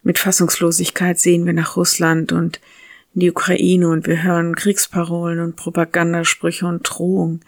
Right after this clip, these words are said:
Und wir sind völlig machtlos. Heute hören wir, dass keiner in seiner Macht dir gleich ist und dass du die Möglichkeiten hast, Naturgesetze zu durchbrechen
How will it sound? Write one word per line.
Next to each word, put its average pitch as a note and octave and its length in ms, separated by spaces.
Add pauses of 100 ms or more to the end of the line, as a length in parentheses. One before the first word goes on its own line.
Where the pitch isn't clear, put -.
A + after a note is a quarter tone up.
(1300)
Und F3+ 180
wir F#3 160
sind F3+ 220
völlig F#3 440
machtlos. E3+ 720 (1200)
Heute F3 240
hören F3+ 200
wir, F3 80
dass - 200
keiner F#3 340
in E3+ 100
seiner E3+ 280
Macht E3 300 (100)
dir F3+ 220
gleich F3 400
ist - 320 (880)
und F3 80
dass F3+ 160
du G3 180
die F#3+ 80
Möglichkeiten F#3 800
hast, F3+ 220
Naturgesetze F3 800
zu - 180
durchbrechen E3+ 840